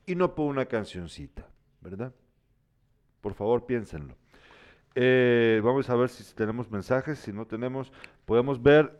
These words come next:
mientras que busco los mensajes, ahí podemos ver la imagen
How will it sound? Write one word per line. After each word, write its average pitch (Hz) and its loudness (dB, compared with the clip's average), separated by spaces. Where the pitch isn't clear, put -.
mientras 135 -2
que 131 -2
busco 170 2
los 123 -2
mensajes, 156 0
ahí 165 2
podemos 180 0
ver 170 6
la 147 4
imagen 143 0